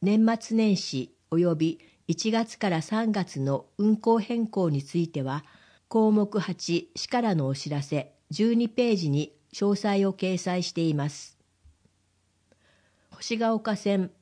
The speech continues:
乗り合いジャンボタクシー、十二月二十八日日曜と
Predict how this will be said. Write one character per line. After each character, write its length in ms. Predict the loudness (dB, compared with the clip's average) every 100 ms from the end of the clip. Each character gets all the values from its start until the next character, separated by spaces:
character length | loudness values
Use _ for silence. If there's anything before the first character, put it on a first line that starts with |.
| _
乗 80 | 0
り 180 | 2 2
合 100 | 2
い 60 | 2
ジ 100 | 2
ャ 80 |
ン 60 | 0
ボ 120 | 0
タ 140 | -2 -4
ク 100 | -4
シ 440 | -6 -4 -4 -8
ー、 960 | _ _ _ _ _ _ _ _ _ -2
十 200 | 0 2
二 140 | 2
月 280 | 2 0 0
二 160 | 0 2
十 200 | 2 2
八 280 | 0 -2 0
日 300 | 0 0 -2
日 340 | -2 -2 0
曜 200 | 2 2
と 300 | 0 -4 -6